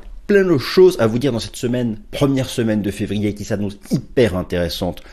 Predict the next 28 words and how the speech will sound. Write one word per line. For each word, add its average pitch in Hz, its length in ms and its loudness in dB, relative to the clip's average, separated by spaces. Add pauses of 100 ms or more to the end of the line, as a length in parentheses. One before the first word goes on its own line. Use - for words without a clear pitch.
(160)
sur - 200 2
le 92 140 4
plan 90 140 0
des 73 100 -4
fondamentaux. 78 760 -2
Mais 80 100 -4
oui, 104 320 -2 (280)
les 73 200 -6
amis, 65 180 -10 (1300)
pour 85 120 2
la 80 100 4
Réserve 92 280 0
fédérale, 71 480 -2 (520)
chaque - 440 -2
mise 110 260 2
à 110 80 6
jour 92 400 0 (1120)
des 98 80 0
statistiques - 1040 -4
du 87 160 -2
marché 131 380 2
du 101 100 -2
travail 76 460 -4 (500)
américain, 82 580 -2 (760)
chaque - 340 -2
mise 95 200 -2
à 87 80 0
jour 65 320 -12